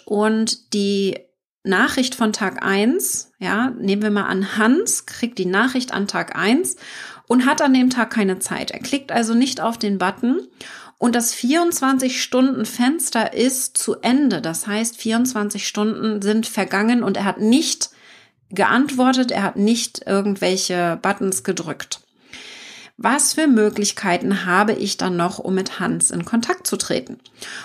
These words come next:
Und da treten jetzt mehrere Optionen ein. Und zwar haben wir hier bei ManyChat drei verschiedene Optionen, um jetzt trotzdem noch in den Kontakt zu gehen. Es gibt noch ein paar mehr, aber das wären jetzt die drei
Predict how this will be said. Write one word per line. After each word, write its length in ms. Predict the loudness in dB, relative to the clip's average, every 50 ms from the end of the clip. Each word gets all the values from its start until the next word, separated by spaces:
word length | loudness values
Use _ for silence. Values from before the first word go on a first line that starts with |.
| -18 -12 _
Und 360 | 0 2 2 2 2 0 -4 -8 _ _ _
da 460 | 0 2 4 4 4 2 2 0 -4
treten 420 | -6 -4 0 0 0 0 0 0 0
jetzt 320 | 0 0 -2 -2 -4 -4
mehrere 840 | -4 0 2 2 2 2 2 2 0 0 0 0 0 0 0 0 -2
Optionen 800 | -4 -6 -6 -6 -6 -2 0 2 4 4 4 4 4 2 2 0
ein. 400 | -2 -2 -4 -4 -4 -4 -6 -10
Und 240 | -8 -6 -6 -4 -4
zwar 640 | -4 -2 -2 0 2 2 2 2 2 2 0 -4 -10 -14
haben 440 | -12 -8 -4 -2 0 0 0 0 2
wir 120 | 0 0
hier 380 | -2 -2 -2 -2 0 0 0 0
bei 180 | -2 -2 -2
ManyChat 880 | 0 2 2 4 4 4 4 4 2 0 -2 0 0 -2 0 0 -2 -4 -4 -8 -20 -20 -20 -20 -20 -20 -20 -20 -20 -20 -20 -20 -20 _ _ _ _ _ _ _ _ _ _ _ -8 -4
drei 320 | -2 0 2 2 2 2
verschiedene 560 | 2 0 0 0 0 2 4 4 4 4 2
Optionen, 680 | 0 -4 -6 -6 -6 -2 -2 0 0 2 2 2 2 2
um 160 | 0 0 0
jetzt 340 | 0 0 0 -4 -6 -8 -8
trotzdem 580 | -4 -2 0 0 0 0 0 2 4 4 6 6
noch 220 | 4 2 2 0
in 100 | 0 0
den 140 | 0 0 -2
Kontakt 460 | -2 -4 -4 -4 -4 -6 -8 -8 -6
zu 100 | -6 -4
gehen. 160 | -2 0 0
Es 120 | 0 0 -2
gibt 180 | -4 0 2
noch 80 | 2 2
ein 100 | 2 0
paar 140 | -2 -2 -2
mehr, 260 | -2 0 0 0 0
aber 220 | 0 0 0 0
das 240 | 0 0 0 0 0
wären 320 | 0 0 2 2 0 0 0
jetzt 260 | -2 -4 -6 -8 -8
die 80 | -6
drei 480 | -6 -4 0 0 2 2 2 2 0 -2